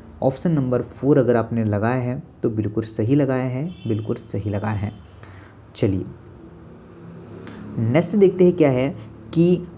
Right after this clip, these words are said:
बालक का विकास होता है। नेक्स्ट क्वेश्चन क्या बोला है कि बालक का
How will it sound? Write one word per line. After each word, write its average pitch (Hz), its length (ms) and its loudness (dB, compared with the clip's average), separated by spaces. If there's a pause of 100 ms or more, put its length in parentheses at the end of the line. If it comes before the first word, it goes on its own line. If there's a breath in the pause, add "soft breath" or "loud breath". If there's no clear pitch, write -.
बालक 135 460 2
का 190 140 4
विकास 139 540 2
होता 101 200 -2
है। 101 180 -6 (300)
नेक्स्ट 117 380 -2
क्वेश्चन 120 340 -2
क्या 113 180 0
बोला 107 200 2
है 98 340 -4 (340 loud breath)
कि 190 300 2 (160)
बालक 127 480 2
का 156 560 -2